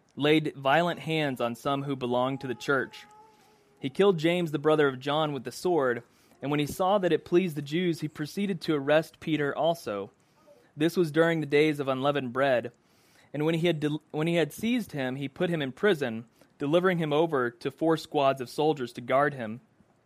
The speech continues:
intending after the Passover to bring him out to the people. So Peter was kept in prison, but earnest prayer for him was made to God by the church. Now when Herod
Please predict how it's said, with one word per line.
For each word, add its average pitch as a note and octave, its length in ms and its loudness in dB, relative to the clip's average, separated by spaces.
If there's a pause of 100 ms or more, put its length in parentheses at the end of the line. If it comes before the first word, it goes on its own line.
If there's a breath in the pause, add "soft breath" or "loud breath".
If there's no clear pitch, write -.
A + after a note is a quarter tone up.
(100)
intending D#3+ 500 0
after D3 260 -2
the B2+ 80 -2
Passover C#3 600 -2 (720)
to D3+ 100 -6
bring D#3+ 220 2
him E3+ 120 0
out C#3 200 2
to C#3 60 -12
the C3 80 -8
people. C3+ 460 -8 (1000 soft breath)
So D#3+ 120 2
Peter A3 260 2
was E3+ 160 4
kept F#3+ 280 0
in D#3+ 100 0
prison, C3+ 540 0 (180)
but D3 200 0
earnest F#3 400 0
prayer F3+ 280 4
for C#3+ 140 -6
him C#3 200 -4
was C3 160 -6
made C#3 480 0
to C#3 100 -8
God C3 500 0
by B2+ 140 2
the C3+ 100 -2
church. - 520 -6 (1000)
Now D3 180 4
when D#3+ 160 2
Herod D#3 540 0